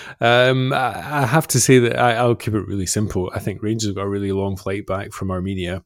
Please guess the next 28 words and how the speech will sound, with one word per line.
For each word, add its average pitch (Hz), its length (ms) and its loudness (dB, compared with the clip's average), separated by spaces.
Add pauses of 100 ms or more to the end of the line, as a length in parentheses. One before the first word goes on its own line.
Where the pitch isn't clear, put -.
and 101 160 -4
Celtic 101 320 -2
don't. 107 320 -4 (480)
And, 98 320 -4
uh, 98 180 -2
that 107 180 -2
makes 110 200 -6
it 92 60 -4
really 98 200 -4
simple. 92 500 -4
I 95 60 -10
think 104 220 -12
they're 104 100 -4
gonna 98 200 -4
be 95 100 -4
knackered 98 400 -6
come 90 180 -8
Sunday. 90 400 -8 (440)
And, 95 340 -6
uh, 95 140 -4
albeit 101 360 -4
that 98 80 -6
they're 92 120 -6
professional 92 520 -6
footballers, 92 500 -8
I 82 80 -14
think 98 140 -10
that, 92 160 -16